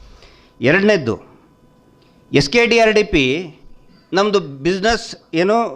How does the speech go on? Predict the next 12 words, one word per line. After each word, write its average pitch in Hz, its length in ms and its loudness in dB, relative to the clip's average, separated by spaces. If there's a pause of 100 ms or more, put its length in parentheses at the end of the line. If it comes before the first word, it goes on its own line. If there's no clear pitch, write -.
(400)
ಬ್ಯಾಂಕ್ 165 500 -2
ಬಿಸ್ನೆಸ್ 190 380 -2
ಕರೆಸ್ಪಾಂಡೆನ್ಸ್ 147 580 -4
ಅಂದ್ರೆ 196 200 -8
ಬಿ 170 180 -8
ಸಿ 214 120 -6
ಟ್ರಸ್ಟ್ 170 260 -10
ಅಂತ 156 160 -8
ಹೇಳ್ತಾರೆ. 139 260 -6
ಸ್ವತಃ 190 560 -2 (340)
ಅದರ 160 240 0 (840)
ಧರ್ಮದರ್ಶಿಗಳಾದಂಥ 165 1040 -2